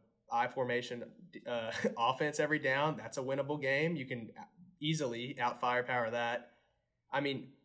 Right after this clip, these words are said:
Florida's winnable. All of these games on the schedule, I could see a way Tennessee wins. I just, uh, I don't wanna say twelve and oh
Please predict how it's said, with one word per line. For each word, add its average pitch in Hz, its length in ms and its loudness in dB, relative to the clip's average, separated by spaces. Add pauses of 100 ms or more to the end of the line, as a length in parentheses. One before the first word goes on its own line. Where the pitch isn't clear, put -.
(100)
Florida's 151 500 6
winnable. 160 680 4 (240)
All 196 200 12
of 214 100 8
these 190 180 2
games 156 320 4
on 131 80 -4
the 120 60 -4
schedule, 139 340 2
I 120 80 -2
could - 160 -10
see 135 160 0
a 127 60 4
way 120 160 2
Tennessee 113 440 -6
wins. 113 480 -2 (640)
I 127 160 4
just, - 240 -4 (220)
uh, 131 140 2 (260)
I 143 80 6
don't 170 140 8
wanna 170 140 6
say 135 280 4
twelve 120 280 0
and 110 100 -8
oh - 280 -16